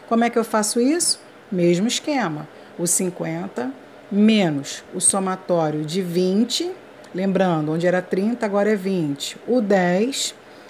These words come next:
e onde é vinte e cinco, que eu entendo que é quinze. Então, vai ficar vinte mais dez mais quinze.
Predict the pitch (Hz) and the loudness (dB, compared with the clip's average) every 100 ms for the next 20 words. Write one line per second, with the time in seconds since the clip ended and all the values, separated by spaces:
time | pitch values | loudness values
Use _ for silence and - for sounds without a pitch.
0 | - - 254 208 202 190 190 180 190 202 | -20 -2 0 2 2 2 2 2 -2 -4
1 | 220 - 220 214 240 226 214 214 196 208 | -4 -2 -2 -2 -2 0 -2 -2 -4 -2
2 | 240 240 - 220 185 147 151 156 180 180 | -4 -4 0 2 2 0 -4 -4 -4 -4
3 | - 165 156 151 190 214 214 220 202 202 | -6 -8 -8 -4 -2 -2 -2 -4 -2 -4
4 | 170 165 165 170 170 185 202 - - 240 | -2 0 0 -2 -2 -6 -6 -8 -2 0
5 | 226 156 143 | 2 0 -4